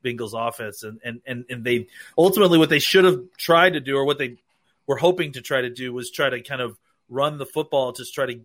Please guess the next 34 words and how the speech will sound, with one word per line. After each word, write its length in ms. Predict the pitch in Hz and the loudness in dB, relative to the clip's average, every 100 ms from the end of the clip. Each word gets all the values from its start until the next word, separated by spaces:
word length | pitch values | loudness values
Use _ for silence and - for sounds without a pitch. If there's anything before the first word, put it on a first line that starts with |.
| _ | _
you 120 | 143 123 | -14 -14
know, 60 | |
draw 300 | 110 131 135 | -10 -4 -4
some, 200 | 131 143 | -4 -8
one 100 | 135 | -10
of 60 | 120 | -8
the 40 | |
safeties 460 | 117 139 131 127 113 | -8 -8 -8 -12 -6
down 340 | 139 139 139 | -2 -2 -2
to 60 | 117 | -4
help 240 | 127 123 | -6 -8
things 240 | 127 120 123 | -12 -10 -4
out, 240 | 127 123 | -2 -2
maybe 360 | 123 123 117 - _ _ _ | -6 -8 -10 -12 _ _ _
get 160 | 135 - | -12 -10
some 140 | 139 | -8
more 240 | 127 127 123 | -4 -2 -2
cover 260 | 139 127 | -6 -8
three 220 | 120 135 135 | -8 -10 -6
looks. 300 | 139 139 - | -6 -6 -10
But 260 | 123 113 | -10 -10
the 60 | 123 | -8
Cowboys 480 | 143 143 147 135 110 | -2 -2 -2 -4 -6
basically 580 | 117 135 131 123 127 | -6 -6 -6 -8 -8
lived 360 | 117 120 127 123 | -6 -6 -6 -8
in 120 | 113 | -16
cover 320 | - 127 123 | -10 -8 -8
one 160 | 120 120 | -8 -10
and 120 | 113 | -12
cover 260 | - 117 120 | -12 -12 -12
two 220 | - 117 | -14 -12
the 100 | 113 | -12
entire 340 | 110 117 110 | -10 -6 -6
game. 360 | 104 110 113 | -6 -10 -10